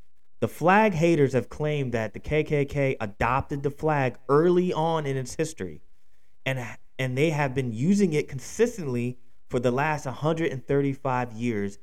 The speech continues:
but this is simply not accurate. It's not true.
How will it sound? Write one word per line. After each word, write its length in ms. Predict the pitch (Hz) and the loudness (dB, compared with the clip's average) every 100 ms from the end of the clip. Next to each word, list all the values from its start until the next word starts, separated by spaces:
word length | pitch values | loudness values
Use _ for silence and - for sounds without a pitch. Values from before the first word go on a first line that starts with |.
| - - | -16 -6
but 120 | 104 | -2
this 160 | 131 135 | 0 -2
is 100 | - | -6
simply 600 | - 135 135 139 131 135 - | -4 -4 0 2 0 -4 -8
not 520 | 101 110 113 113 - - - | -4 0 0 -2 -8 -16 -4
accurate. 520 | 104 104 104 92 82 - | 0 0 -2 -6 -8 -10
It's 120 | - | -6
not 220 | 110 104 | -4 -4
true. 260 | - 87 | -6 -10